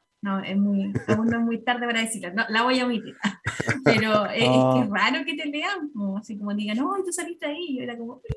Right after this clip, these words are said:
Speaker 1: sí, ahora me da
Speaker 2: Sí.
Speaker 1: vergüenza". <laughs> Soy
Speaker 2: Te queda,
Speaker 1: tímida.
Speaker 2: te queda esa sensación de que, "Mira, mami, mira". <laughs> Como, es como extraño,
Speaker 1: "Mira
Speaker 2: ¿no?
Speaker 1: lo
Speaker 2: Pero
Speaker 1: lejos que llegué".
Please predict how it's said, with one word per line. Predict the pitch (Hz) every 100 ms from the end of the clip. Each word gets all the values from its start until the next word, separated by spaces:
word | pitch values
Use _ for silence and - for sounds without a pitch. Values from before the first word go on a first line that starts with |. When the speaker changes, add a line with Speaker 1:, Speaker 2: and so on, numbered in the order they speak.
| -
Speaker 1:
sí, | - - 117
ahora | 127 143
me | 160 165
da |
Speaker 2:
Sí. | -
Speaker 1:
vergüenza". | - - 403 - -
<laughs> | 320 302 302 311 392 - _ _ - 571 427 -
Soy | 294
Speaker 2:
Te | 135
queda, | 170 170
Speaker 1:
tímida. | 160 - -
Speaker 2:
te | 139
queda | 165
esa | 165 165
sensación | 165 151 143 175
de | 165
que, | 160
"Mira, | 190 320 339
mami, | 370 370 359
mira". | 349 359 359 359 339 285
<laughs> | 294 254 185 147
Como, | 170 151 117 139
es | 160 -
como | 170 143
extraño, | - - 190 214 160
Speaker 1:
"Mira | 143
Speaker 2:
¿no? | -
Speaker 1:
lo | 349
Speaker 2:
Pero | - -
Speaker 1:
lejos | - -
que | 285 262
llegué". | 285 262 359